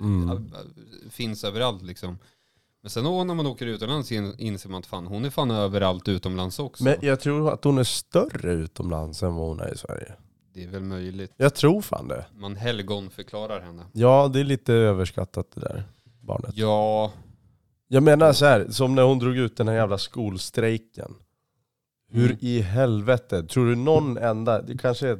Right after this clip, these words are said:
Speaker 1: två personer av alla som bara verkligen brann för miljön.
Speaker 2: Mm.
Speaker 1: Resten s-, strejkar ju för att de vill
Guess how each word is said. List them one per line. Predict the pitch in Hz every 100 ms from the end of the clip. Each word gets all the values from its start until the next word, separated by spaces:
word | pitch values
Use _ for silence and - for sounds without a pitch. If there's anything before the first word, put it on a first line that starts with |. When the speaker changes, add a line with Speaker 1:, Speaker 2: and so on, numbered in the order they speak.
| -
Speaker 1:
två | 135 127
personer | - 107 151 196 175 101
av | 92
alla | 90 80 80 76
som | - 101 87
bara | 87 80
verkligen | 87 82 - 92 82 78 -
brann | - 110 104 87
för | 95
miljön. | 95 117 131 - _ _
Speaker 2:
Mm. | - 92
Speaker 1:
Resten | 101 - 156
s-, | 117 -
strejkar | - - - 117 - -
ju | 95 92
för | 101
att | 87 -
de | 98
vill | 95 95